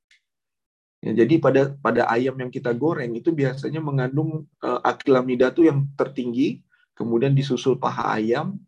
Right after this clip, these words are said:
kemudian disusul dada ayam. Jadi kalau teman-teman, eh, suka menggoreng bagian-bagian dari makanan, terutama ayam, itu yang paling tinggi adalah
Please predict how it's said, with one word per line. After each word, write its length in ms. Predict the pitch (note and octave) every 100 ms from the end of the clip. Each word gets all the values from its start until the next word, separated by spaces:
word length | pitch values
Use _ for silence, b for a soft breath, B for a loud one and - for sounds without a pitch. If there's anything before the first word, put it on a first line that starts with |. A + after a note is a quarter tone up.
| _ -
kemudian 320 | A#2 B2 C#3
disusul 400 | B2+ A2+ - B2
dada 240 | G#2+ G#2 -
ayam. 320 | G2+ G2+ -
Jadi 240 | G#2+ D3
kalau 240 | D3 C#3+ C#3
teman-teman, 560 | C3+ C3 B2+ B2+ B2 - _ -
eh, 320 | A2 G#2+ G#2
suka 560 | - - - C3+ C3
menggoreng 720 | A#2+ A#2+ A#2 A#2 A2+ A#2+ A#2 A#2+ B B B _ _ -
bagian-bagian 800 | G#2+ G#2 A2 A2 G#2+ G#2 A2 A2
dari 160 | G#2+ A2
makanan, 720 | G#2 - E3 F#3 G#2+ G#2+ B2 - - _ _ _
terutama 400 | - A2 G2+ G#2
ayam, 480 | - D#3+ C3 G#2+ A2 -
itu 240 | C#3+ F#3+
yang 160 | F3 C#3
paling 320 | C3 B2+ B2+
tinggi 400 | B2 A#2+ C3 G3
adalah 480 | A#2+ A2 G#2+ C3